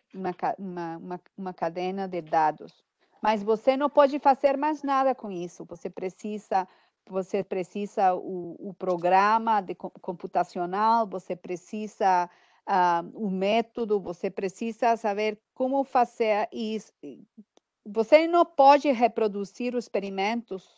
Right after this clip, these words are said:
só com os dados ali. CodeOcean oferece um ambiente, o ambiente onde os dados podem ser ex-, executados. Então, você tem ali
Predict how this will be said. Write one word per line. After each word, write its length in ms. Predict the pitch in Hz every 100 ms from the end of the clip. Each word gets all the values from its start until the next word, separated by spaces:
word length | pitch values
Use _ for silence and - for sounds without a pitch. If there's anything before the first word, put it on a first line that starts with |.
| _
só 240 | 220 214
com 140 | 214 220 196
os 80 | 170
dados 400 | 190 190 196 - -
ali. 360 | 180 175 170 - _ _ _ _ _ _ _ _ _ _ _ _ _ _ _ _ _ _ _ _ - -
CodeOcean 840 | 294 320 302 302 311 - 285 254 _ _ _ _
oferece 720 | 262 226 - 262 269 269 302
um 180 | 285 269
ambiente, 800 | 285 269 233 262 247 226 - 185 - _ _ _ _ _ -
o 160 | 220
ambiente 640 | 220 208 233 247 247 277 -
onde 460 | 254 262 285 262 285
os 160 | 254 208
dados 420 | 226 226 233 254
podem 480 | _ 226 226 233 233
ser 480 | - 226 202 220 -
ex-, 260 | 226 208 -
executados. 1080 | 220 - - 220 - 214 180 151 131 - -
Então, 360 | 180 - 202
você 420 | 185 190 - 254 254
tem 420 | 269 269 277 277 -
ali 460 | - 220 233 220 185